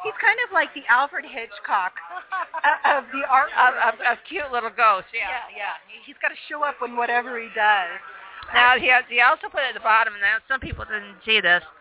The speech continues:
Speaker 2: but he also puts a little information about forty. The forty.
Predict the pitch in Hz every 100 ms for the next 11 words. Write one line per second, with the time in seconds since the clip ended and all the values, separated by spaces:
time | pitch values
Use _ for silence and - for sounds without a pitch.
0 | _ _ - - 254 214 214 233 - -
1 | 262 220 208 254 285 285 269 247 247 233
2 | 208 196 202 196 - - 240 214 165 -
3 | _ _ - _ - 214 - 254 262 220